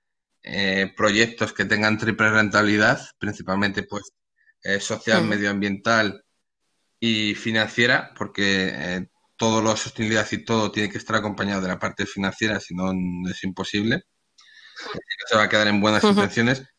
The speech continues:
Speaker 1: Entonces, bueno, nos sentimos muy cómodos con la Bolsa Social porque al final, eh, compartimos valores y siempre intentamos rodearnos, eh, de empresas o de colaboradores o de plataformas, em, que empujen a la sociedad hacia un cambio,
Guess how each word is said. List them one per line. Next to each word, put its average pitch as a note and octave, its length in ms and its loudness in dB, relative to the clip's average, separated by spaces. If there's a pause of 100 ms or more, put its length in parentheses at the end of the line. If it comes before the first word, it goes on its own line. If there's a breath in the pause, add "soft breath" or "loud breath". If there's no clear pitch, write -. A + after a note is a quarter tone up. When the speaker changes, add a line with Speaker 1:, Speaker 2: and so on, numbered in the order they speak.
(260)
Speaker 1:
Entonces, A#2+ 360 2
bueno, A#2+ 240 6
nos G#2 140 2
sentimos A#2 520 0
muy A#2+ 220 2
cómodos A#2+ 380 2
con B2 120 0
la A#2 60 6
Bolsa A#2 200 4
Social B2 280 0
porque G#2 200 0
al F#2 60 -2
final, G#2 380 -2 (420)
eh, G2+ 200 -6
compartimos G#2+ 640 0
valores B2+ 500 4
y G2+ 60 -4
siempre G#2+ 260 -2
intentamos G#2+ 360 0
rodearnos, G#2 640 -2
eh, F#2+ 220 -2
de F#2+ 100 0
empresas G2 480 -4
o F#2+ 120 2
de F#2 180 0
colaboradores G2 1080 2 (540)
o G2+ 180 2
de G2+ 120 2
plataformas, G#2 760 0
em, F#2 580 -2 (140)
que G2 100 0
empujen G#2+ 540 2
a G2+ 60 4
la G2 60 2
sociedad G#2+ 380 0
hacia G#2 180 -4
un G2 80 -2
cambio, G2+ 440 0